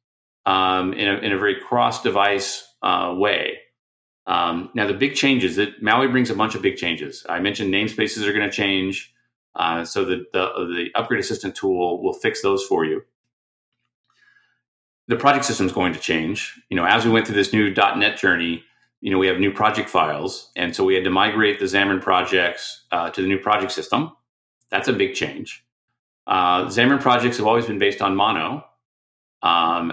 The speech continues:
and, uh, they still are. Uh, we use Mono. Uh, that's a cross-platform, you know, dot net implementation. We use that for Blazor, uh, client applications, and we use it for Maui applications.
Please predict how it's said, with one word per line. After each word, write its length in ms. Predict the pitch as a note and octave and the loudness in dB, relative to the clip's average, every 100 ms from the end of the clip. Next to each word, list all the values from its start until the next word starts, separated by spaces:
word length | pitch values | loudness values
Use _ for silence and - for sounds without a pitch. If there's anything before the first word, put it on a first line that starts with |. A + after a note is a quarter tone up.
| - | -4
and, 520 | F#2 F2+ F2+ F2+ F2+ - | 0 2 2 0 -4 -6
uh, 260 | F2+ E2+ E2+ | -4 -2 -2
they 120 | G#2+ | -2
still 280 | - C#3 G#2+ | 0 0 2
are. 300 | E2+ C#3 - - - | 2 0 -6 -20 -4
Uh, 280 | F2+ F2 F2 | 0 0 0
we 80 | G2+ | -2
use 180 | G#2+ G2 | -2 0
Mono. 580 | G2+ G#2+ G#2 G#2+ G#2+ - | 0 2 2 0 -2 -2
Uh, 380 | F2+ F2 E2+ E2+ | 0 0 -2 -2
that's 240 | F#2+ - | -2 0
a 240 | F#2 F2+ - _ _ _ _ | -2 -2 -6 _ _ _ _
cross-platform, 1300 | A#2+ A2+ - A2 G2+ G#2 - G#2 G2 F#2+ F#2+ F#2+ - | -2 -2 -2 0 0 0 -2 0 2 2 0 -4 -8
you 100 | A2 | -8
know, 80 | F#2 | -4
dot 200 | F2+ G2+ | -2 0
net 80 | G#2 | -2
implementation. 760 | F#2 F#2 E2 F2 D#2+ - F2+ - _ _ _ - | -4 -8 -6 -4 -4 -4 -8 -8 _ _ _ -4
We 140 | A2+ | -2
use 140 | A2+ | 0
that 280 | G#2 A2+ - | 2 0 2
for 160 | G#2 E2+ | 0 2
Blazor, 680 | A2 G#2+ A2 G#2+ G#2+ A2 - _ - | 2 2 2 2 2 -2 -8 _ -4
uh, 260 | F#2+ F2+ F2 | 0 0 -2
client 360 | - B2 B2 | 0 0 2
applications, 840 | B2+ B2 B2 C3 C3 F#3 G#3+ - _ _ _ _ - | 0 0 0 0 0 -4 -6 -12 _ _ _ _ -4
and 120 | G2+ | -2
we 80 | G2+ | 0
use 200 | G#2 G#2 | 0 -2
it 80 | G2+ | -4
for 120 | G#2 | -2
Maui 320 | G#2+ A2+ G#2 | 0 2 2
applications. 840 | F2 F#2+ F#2+ F2 - E2+ E2+ - | 0 -2 -2 -2 -2 -6 -6 -10